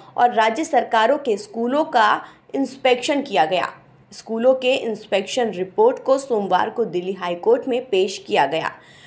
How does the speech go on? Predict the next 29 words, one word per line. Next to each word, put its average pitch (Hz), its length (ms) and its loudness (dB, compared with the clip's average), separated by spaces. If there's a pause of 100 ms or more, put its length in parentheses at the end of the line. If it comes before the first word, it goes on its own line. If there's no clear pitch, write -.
(220)
रिपोर्ट 294 420 2
में 330 140 -2
निगम 262 380 0
के 285 180 -6 (100)
छः 285 320 2
लाख 233 400 2 (120)
और 220 280 4 (120)
दिल्ली 262 340 -4
सरकार 185 520 0
के 240 140 -2 (200)
दस 311 320 2
लाख 208 540 -2
छात्र 160 440 -2 (400)
बदहाल 214 580 0 (180)
हालत 233 380 2
में 185 240 -8
पढ़ने 214 360 -2
को 269 180 4 (460)
मजबूर 226 560 0 (180)
होने 240 240 2
का 220 180 2
ब्यौरा 190 380 2
देखकर 294 600 2 (300)
हाई 240 220 2
कोर्ट 285 320 0
भी 226 220 -4 (240)
हैरान 180 360 -2
हो 170 220 -12
गया। 175 180 0